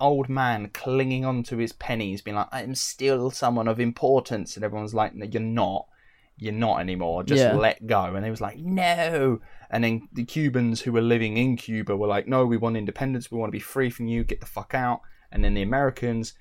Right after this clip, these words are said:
Speaker 1: they backed, I think, uh, the independence guys. And then the Brits kind of were just observing, um, because that's what we do. It happens quite a lot, apparently. Like, you get,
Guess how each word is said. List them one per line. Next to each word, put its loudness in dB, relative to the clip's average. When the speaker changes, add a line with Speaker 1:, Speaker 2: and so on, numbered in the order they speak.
Speaker 1:
they 2
backed, -4
I -8
think, -6
uh, 2
the -4
independence -4
guys. -2
And -4
then -2
the -18
Brits 0
kind 0
of -4
were 0
just -6
observing, 0
um, 0
because -2
that's -2
what 0
we -2
do. 2
It 6
happens -2
quite 6
a 6
lot, 4
apparently. -2
Like, -2
you -6
get, 0